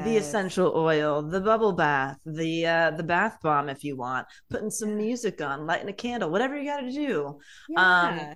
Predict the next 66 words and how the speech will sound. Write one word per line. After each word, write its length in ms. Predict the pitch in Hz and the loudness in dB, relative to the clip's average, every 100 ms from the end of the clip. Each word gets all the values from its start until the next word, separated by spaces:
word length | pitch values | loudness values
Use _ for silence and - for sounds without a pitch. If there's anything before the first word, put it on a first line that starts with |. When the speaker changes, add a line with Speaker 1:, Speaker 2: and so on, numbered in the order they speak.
| - | -4
Speaker 2:
but 120 | 196 | 2
I 160 | 190 196 | 4 2
have, 360 | 202 202 208 202 | 2 2 2 2
like, 200 | 196 190 | -2 0
a 100 | 165 | -4
whole 400 | 160 - 214 214 | -2 4 6 6
cabinet 640 | 208 190 185 165 156 - - | 4 2 2 0 -2 -4 -2
dedicated 720 | 180 175 175 175 165 156 156 | 0 2 0 -2 0 -2 -4
to, 320 | - 160 151 | -2 0 2
like, 320 | 139 139 139 | 2 0 0
bath 420 | - 143 139 - - | 0 2 2 -2 -20
stuff 600 | - - 135 - 139 - - | -14 -4 0 0 -2 -10 -4
that 140 | 156 | 0
I 80 | 156 | 0
can 180 | 170 170 | -2 -6
Speaker 1:
I 40 | |
Speaker 2:
just 120 | 170 | -6
Speaker 1:
love 240 | 151 147 - | -6 -6 0
Speaker 2:
plop 320 | 175 160 135 | 2 2 2
Speaker 1:
that. 80 | 196 | 0
Speaker 2:
in, 420 | 220 214 214 214 - - - | 2 2 0 -4 -10 -12 -2
and 80 | 165 | 0
I 40 | |
have 120 | 175 | 2
one 100 | 175 | 0
of 40 | 175 | 2
those 160 | 165 | 0
little 160 | 170 156 | 2 -2
tables 560 | 151 233 226 214 202 208 | 0 2 2 2 0 2
on 160 | 202 | 0
my 160 | 196 190 | 0 0
bath. 300 | 190 190 190 | 2 2 0
What 100 | 202 | -4
are 60 | |
those 160 | 151 143 | -6 -6
called? 260 | - 151 143 | -4 -4 -4
Like, 100 | 165 | -6
the 60 | 175 | -4
little 160 | 165 156 | -2 0
bath 380 | 160 165 165 | 2 2 0
tables? 580 | - 175 170 170 170 170 | -2 -2 0 0 -2 -4
Speaker 1:
Oh, 40 | - | -6
yeah, 80 | 415 | -4
yeah, 320 | 480 480 415 | -2 -2 -4
yeah. 40 | 165 | -2
Speaker 2:
Where 140 | 175 | -4
Speaker 1:
Like 80 | - | -6
Speaker 2:
I 60 | - | -6
have 80 | 185 | -2
Speaker 1:
the 80 | 180 | 0
Speaker 2:
a 40 | |
little, 160 | 165 160 | 0 0
Speaker 1:
little 120 | 170 | 0
Speaker 2:
I 60 | |
have 100 | 175 | 0
a 160 | 170 165 | 0 -2
Speaker 1:
Mm-hmm. 100 | 170 | -2
Speaker 2:
little 440 | 175 165 160 160 - | -2 0 -2 -4 -8
tiny 260 | 190 170 156 | -6 -4 -6
bouquet 340 | 165 170 165 | -6 -4 -4
of 100 | 156 | -4
flowers. 760 | - 220 214 208 202 196 185 165 | 0 2 4 4 2 2 0 -2
I 80 | |
have 160 | 156 151 | -4 -6
some 180 | 151 156 | -8 -2
bath 340 | 190 196 196 | 2 4 2